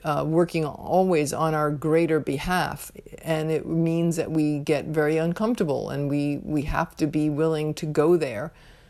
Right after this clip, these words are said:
This is about restriction and, uh, yes, feeling isolated, but there is, there are deeper levels, like I experienced in my dream.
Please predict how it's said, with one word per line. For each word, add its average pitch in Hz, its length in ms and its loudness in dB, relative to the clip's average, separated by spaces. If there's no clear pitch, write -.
This 160 180 0
is 160 140 0
about 147 360 2
restriction 151 880 -2
and, 147 520 -4
uh, 143 220 -2
yes, 170 420 2
feeling 151 340 -2
isolated, 139 760 -4
but 151 300 0
there 156 220 4
is, 156 360 -2
there 165 200 4
are 156 160 2
deeper 180 680 0
levels, 175 640 0
like 143 200 -2
I 143 80 0
experienced 151 760 -4
in 156 100 -2
my 156 140 0
dream. 156 500 0